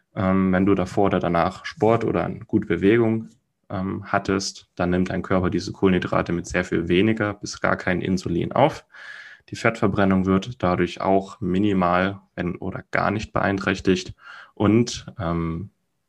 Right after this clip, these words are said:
ja, die Energie wird anders im Körper verteilt. Es landet in den Muskeln und nicht im Fettgewebe oder in der Leber, wenn du Kohlenhydrate zu dir nimmst. Aber zu Kohlenhydrate werden wir noch eigenständige Episoden machen. So viel dazu.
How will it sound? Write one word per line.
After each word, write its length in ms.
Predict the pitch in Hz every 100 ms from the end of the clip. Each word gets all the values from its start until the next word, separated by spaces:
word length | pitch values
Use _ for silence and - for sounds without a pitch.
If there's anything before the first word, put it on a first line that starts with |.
| _
ja, 180 | - 95
die 140 | 95 -
Energie 380 | 85 - 95
wird 140 | 92 -
anders 300 | 90 90 -
im 80 | 95
Körper 260 | 90 90
verteilt. 440 | - 95 - 87 -
Es 160 | -
landet 260 | 92 90 -
in 140 | 90
den 100 | 85
Muskeln 580 | 90 98 - 120 120 113
und 100 | -
nicht 200 | 87 -
im 100 | 92
Fettgewebe 840 | - - - 95 87 85 - 80 - - - - - - _ -
oder 240 | - 90
in 80 | 87
der 100 | 82
Leber, 540 | 78 82 85 80 - _
wenn 160 | - 80
du 240 | - 113 -
Kohlenhydrate 600 | - 85 80 - - -
zu 180 | - 95
dir 80 | 95
nimmst. 400 | 95 - - _ _ _ _ _
Aber 200 | 98 95
zu 120 | -
Kohlenhydrate 580 | 101 101 98 95 92 -
werden 160 | 87 87
wir 80 | 87
noch 100 | -
eigenständige 560 | 117 131 - 110 104
Episoden 480 | 98 - - 95 92
machen. 360 | 90 - 92 - - - - -
So 180 | - 92
viel 200 | - 98
dazu. 440 | 95 92 - 110